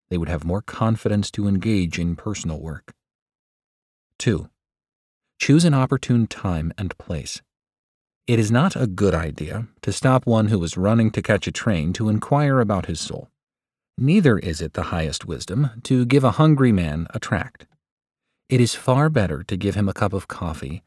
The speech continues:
and make it so hot that he cannot drink it. Then, while he is sipping the coffee, you can perhaps say something to warm his heart. It is a good plan to put people under some slight obligation.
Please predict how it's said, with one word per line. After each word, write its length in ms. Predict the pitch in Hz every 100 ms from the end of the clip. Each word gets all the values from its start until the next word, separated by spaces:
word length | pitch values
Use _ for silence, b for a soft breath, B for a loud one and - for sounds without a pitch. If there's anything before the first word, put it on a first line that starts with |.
| _ _ -
and 200 | 95 98
make 180 | 98
it 80 | 90
so 320 | - - 131
hot 300 | 160 131 117
that 100 | 107
he 60 | 98
cannot 320 | - 85 64
drink 220 | 80 78
it. 160 | - - _ _ _ _ _ _ -
Then, 380 | 85 78 107 151
while 220 | - 85 85
he 160 | 92
is 100 | 80
sipping 300 | - - 87
the 80 | 76
coffee, 420 | - 71 95 156
you 160 | 135 113
can 160 | 123 113
perhaps 420 | 117 120 135 -
say 240 | - 123
something 400 | - 101 92 98
to 120 | - 95
warm 360 | 92 76 78
his 180 | 87 80
heart. 320 | 92 76 - _ _ _ _ _ _ _ _ _ _ _ _
It 140 | 123 120
is 100 | 123
a 80 |
good 260 | 113 135 165
plan 300 | - 135 120
to 80 | 117
put 200 | - -
people 300 | 107 104 95
under 340 | 117 110 107 98
some 460 | - 123 131 131
slight 400 | - - 127 127
obligation. 720 | 107 85 92 98 95 - -